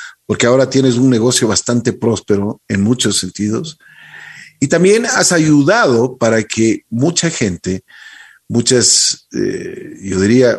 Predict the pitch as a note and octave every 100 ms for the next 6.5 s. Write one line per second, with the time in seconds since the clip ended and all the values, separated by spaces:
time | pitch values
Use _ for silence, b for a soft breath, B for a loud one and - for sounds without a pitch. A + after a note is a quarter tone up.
0 | - G#2 G2+ - G#2 - - - G2 -
1 | A2 B2+ G#2+ F#2+ C3 C3+ G2 - B B
2 | B B B B - - - - G#2 B2+
3 | C3+ C3 A#2 A#2 A#2 - C3+ F3 F3+ D#3+
4 | A#2 G2+ G2+ G#2 G#2 G2 - A2 G2 B2+
5 | B2+ B2+ - A2 A2+ - - B2 - G#2+
6 | G#2 G2+ F2+ - E2+